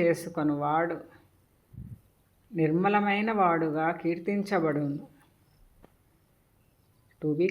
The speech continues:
continued. Thank you for watching and your support. సర్వే జన సుఖినో భవంతు.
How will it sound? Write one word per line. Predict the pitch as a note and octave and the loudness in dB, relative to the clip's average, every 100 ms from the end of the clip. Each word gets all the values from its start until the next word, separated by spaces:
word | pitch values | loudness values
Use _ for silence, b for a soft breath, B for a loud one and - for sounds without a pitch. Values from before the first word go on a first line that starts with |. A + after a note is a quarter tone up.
| F3 | 2
continued. | C#3+ D3 F3 F3+ G3+ B3+ - - - _ _ - | 2 2 0 0 0 -2 -4 -18 -20 _ _ -4
Thank | C#3+ D3 | -2 0
you | F#3 | -2
for | F3+ F3 D#3 | -2 -2 -2
watching | D3 D3+ G#3+ B3+ D4 B B B B - | -2 -4 -4 -2 -2 B B B B -2
and | D3+ D#3 | 2 2
your | D#3+ G#3 | 2 -2
support. | - C#3 - C#3 C#3 - - _ _ - - - - _ _ _ - | -2 -4 -2 -4 -6 -12 -20 _ _ -18 -16 -16 -20 _ _ _ -8
సర్వే | - D3+ C#3 D3+ D#3 | -2 0 0 0 2
జన | D3+ D#3+ F3 C4 D4+ - - - | 0 0 0 0 -2 -6 -18 -12
సుఖినో | D#3+ - F#3 G3 G3 | -10 -4 0 2 2
భవంతు. | E3 C#3+ D3 D3 C#3+ C#3+ | 2 2 2 0 -4 -14